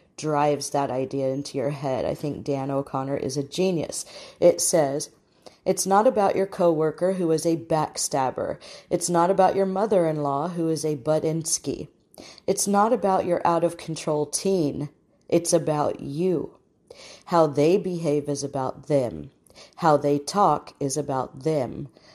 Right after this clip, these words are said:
What they do is about them. How you respond is about you. How you behave is about you. How you talk is about you. What you do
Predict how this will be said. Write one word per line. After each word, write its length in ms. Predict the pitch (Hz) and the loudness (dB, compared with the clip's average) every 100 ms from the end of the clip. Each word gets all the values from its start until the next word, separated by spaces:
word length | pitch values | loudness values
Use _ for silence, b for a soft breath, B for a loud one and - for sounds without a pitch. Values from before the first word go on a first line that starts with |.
| B | B
What 280 | - 156 147 | 4 4 4
they 160 | 147 139 | 0 0
do 720 | 117 170 214 165 135 147 180 _ - | -2 0 2 4 2 -2 -8 _ -8
is 160 | 151 | -4
about 520 | 147 135 131 - 143 135 | -4 -4 -4 -6 -6 0
them. 480 | 165 135 120 151 - b b b b | 2 2 -2 -10 -14 b b b b
How 200 | - 151 | 2 4
you 360 | 147 135 156 190 | 4 0 0 0
respond 840 | 170 - - 185 190 139 151 170 - _ | 0 -4 -4 0 0 0 -4 -8 -14 _
is 140 | 156 147 | -8 -4
about 320 | 147 143 - | -2 -2 -2
you. 540 | 139 139 165 147 - - _ _ - B B | -6 0 2 2 -4 -14 _ _ -20 B B
How 180 | - 156 | 0 2
you 220 | 147 160 | 2 0
behave 880 | 147 143 139 156 165 175 127 - - _ _ | -2 -2 -2 2 2 2 0 -6 -16 _ _
is 180 | - 143 | -2 0
about 400 | 139 139 131 - | 0 0 -2 -2
you. 460 | 135 139 135 123 - _ _ _ b b b | -4 -2 -2 -4 -10 _ _ _ b b b
How 180 | - 143 | -2 0
you 220 | 135 139 | 0 -2
talk 640 | 131 - 175 - - - - _ _ - | -6 -2 -2 -2 -8 -20 -20 _ _ -2
is 160 | 147 135 | 0 0
about 400 | 127 131 127 - | -2 -2 -4 -4
you. 440 | 135 131 - - _ B B B B | -4 -4 -6 -10 _ B B B B
What 260 | 147 - | 4 4
you 400 | 139 135 160 185 | -2 -2 0 0
do 520 | 175 151 175 143 139 | -2 0 2 2 2